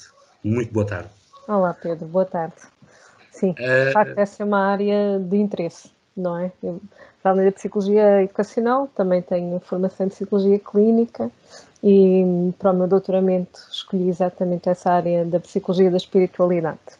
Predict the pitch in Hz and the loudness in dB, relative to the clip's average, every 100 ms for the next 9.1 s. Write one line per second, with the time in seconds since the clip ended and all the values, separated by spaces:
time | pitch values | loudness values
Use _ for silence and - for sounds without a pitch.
0 | _ 180 165 165 160 - - - - _ | _ -2 0 0 -2 -12 -20 -20 -20 _
1 | - 160 165 180 185 - 170 - _ _ | -8 -4 0 0 -2 -6 -6 -6 _ _
2 | _ _ _ _ _ - - _ - _ | _ _ _ _ _ -20 -20 _ -20 _
3 | _ 160 151 139 107 147 143 135 143 143 | _ -2 0 -4 0 0 2 0 0 2
4 | 135 123 139 143 139 - 123 123 107 117 | 2 2 0 0 -2 -4 -2 -2 -2 -4
5 | 107 120 113 117 113 117 113 110 139 156 | 0 0 0 -4 -2 0 0 0 -2 -2
6 | 156 - 127 123 120 - 131 123 123 117 | -6 -10 -2 0 0 -2 0 2 2 0
7 | 117 113 - _ - 117 120 139 139 127 | -2 -10 -18 _ -14 -6 0 0 0 -4
8 | 135 156 156 123 110 - 123 110 123 117 | -2 0 0 -2 -4 -4 -6 -2 -2 -2